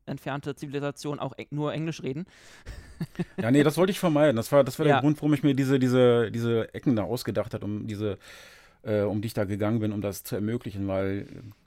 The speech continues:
Speaker 2: ursprünglich der Graham Rhodes hat gesagt, ja, okay,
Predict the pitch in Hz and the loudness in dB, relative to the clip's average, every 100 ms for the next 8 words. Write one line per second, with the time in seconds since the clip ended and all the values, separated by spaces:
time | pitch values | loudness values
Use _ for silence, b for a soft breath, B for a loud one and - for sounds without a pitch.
0 | _ - 165 180 160 165 151 123 123 135 | _ 0 0 2 2 4 2 0 0 2
1 | 117 131 147 135 117 123 - 113 113 113 | 2 0 -2 -4 0 0 2 0 2 2
2 | 110 - 131 | -2 0 0